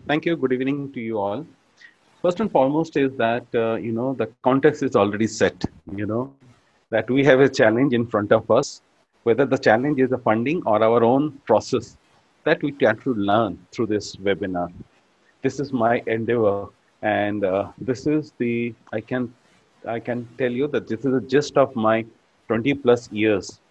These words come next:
of my experience in the corporate, different multinational, big corporate, that this is where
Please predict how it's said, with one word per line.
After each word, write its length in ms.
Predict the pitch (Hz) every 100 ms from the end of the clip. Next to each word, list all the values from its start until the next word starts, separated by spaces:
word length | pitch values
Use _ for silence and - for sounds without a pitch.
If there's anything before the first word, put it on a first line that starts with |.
| _ -
of 200 | 104 -
my 140 | 110 107
experience 720 | - - - 117 131 127 117
in 120 | 104
the 80 | 101
corporate, 640 | - 95 - 98 98 101 _ 107
different 280 | 107 107
multinational, 680 | 95 95 104 95 92 107 101
big 160 | 98 -
corporate, 480 | 101 85 - 87 87 _ _ _ _
that 160 | 107 101 _ _ _
this 260 | 113 151 -
is 220 | 190 -
where 340 | 104 117 98